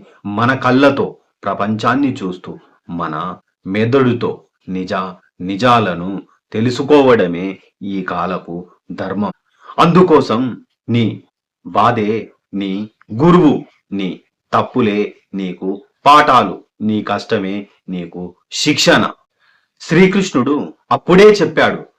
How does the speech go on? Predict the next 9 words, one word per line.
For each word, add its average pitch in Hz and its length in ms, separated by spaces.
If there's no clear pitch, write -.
"నేను 92 220
మార్గం 110 440
మాత్రం 107 380
చూపుతాను, 113 580
కానీ 90 460
ఆ 110 100
తోవలో 120 380
నడవవలసింది 87 880
నువ్వే" 101 380